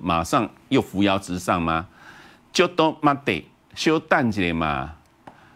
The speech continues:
让它整理一下很好啊，我觉得很 OK 啊，整理逐出一个平台嘛，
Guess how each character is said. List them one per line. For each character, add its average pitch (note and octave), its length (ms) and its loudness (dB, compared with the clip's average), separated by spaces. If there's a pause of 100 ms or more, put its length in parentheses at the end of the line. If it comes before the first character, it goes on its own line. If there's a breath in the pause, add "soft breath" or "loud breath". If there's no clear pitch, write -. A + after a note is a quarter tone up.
让 E3+ 140 2
它 F3 120 2
整 B2+ 260 0
理 A#2+ 180 0
一 A2+ 60 0
下 C#3 240 0 (340)
很 C#3 320 2
好 G#2+ 260 0
啊， F#2+ 280 0
我 G#2 100 0
觉 B2+ 140 -2
得 D3 160 0
很 G2+ 300 -4
OK D3 360 2
啊， D3 180 0 (540 loud breath)
整 G#3 360 2
理 B2+ 260 0 (200)
逐 C#3+ 200 4
出 F3 220 2
一 D#3 40 -2
个 C#3+ 120 2
平 B2 380 0
台 D#2 340 -2
嘛， D2 300 -4